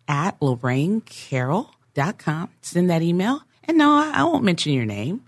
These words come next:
You don't even have to give me your name. Just tell me the problem.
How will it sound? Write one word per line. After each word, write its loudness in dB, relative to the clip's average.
You -2
don't 4
even 2
have -2
to -12
give 0
me -2
your 0
name. -2
Just -8
tell 4
me 6
the -2
problem. -6